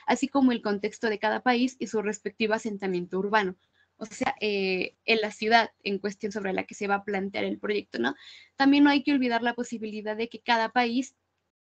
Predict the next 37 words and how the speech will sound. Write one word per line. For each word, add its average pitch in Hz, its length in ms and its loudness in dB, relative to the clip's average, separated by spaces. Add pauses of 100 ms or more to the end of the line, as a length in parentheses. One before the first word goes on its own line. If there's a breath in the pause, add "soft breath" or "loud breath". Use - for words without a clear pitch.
(760)
eh, 214 300 -2
la 233 140 0
posibilidad 247 480 -2
de 285 100 -2
cada 294 240 4
país, 247 260 -2
perdón, 226 420 -4
de 226 120 -4
sostener, 214 840 -6
eh, 214 240 0
un 226 120 -4
proyecto 220 360 -2
ambicioso 202 480 -4
como 190 200 -8
lo 185 100 -6
es 226 160 -2
una 196 200 -4
ecociudad, 247 540 0 (360 loud breath)
y 294 120 4
con 311 180 6
esto 277 380 0
sacar 233 320 0
a 233 80 0
colación 220 440 -2
la 214 100 -2
simetría 214 460 -4
que 233 80 -6
existe 233 320 -6
entre 214 220 -4
países 208 400 -4
desarrollados 254 720 0
y 240 80 -2
los 208 220 -8
que 220 100 -4
no 208 160 -2
lo 202 120 -2
son, 220 280 -2